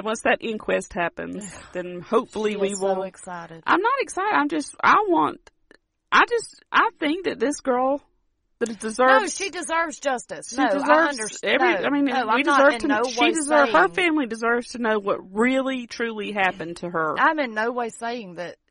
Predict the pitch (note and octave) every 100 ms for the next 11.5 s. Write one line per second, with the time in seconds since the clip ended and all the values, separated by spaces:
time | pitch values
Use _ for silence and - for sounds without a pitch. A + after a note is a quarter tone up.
0 | _ F#3+ G#3 G#3 F#3 G#3 G3+ F#3 E3+ F#3
1 | C#4 C4+ F#3+ G3 A#3 G3 C4 F4+ E4+ G#3+
2 | G#3 - A3 F4+ E4+ F#3+ F3 E3+ F3 G3+
3 | B3 G#3 A3 G#3+ - - - - G#3 G#3
4 | - - B3+ D4 - A3+ A3 D4 E4 C#4+
5 | F#4 F4 A#3+ A3+ A3 B3 B3 C4 G3 F3+
6 | - A3 A#3 C4+ B3+ A3+ G3+ G3 A#3+ A3
7 | G#3 F#3+ G3 G#3+ G3+ F#3+ G3 F#3+ E3+ -
8 | _ _ _ _ G3+ G3 E3 D#3+ F3 D#3
9 | A#3+ G#4+ B3+ G3+ G#3+ A3 G#3+ A3 G#3+ B3
10 | A3 B3+ B3+ B3 G#3+ A#3+ A3+ A3+ A#3 A#3
11 | B3+ D#4+ C#4+ A#3+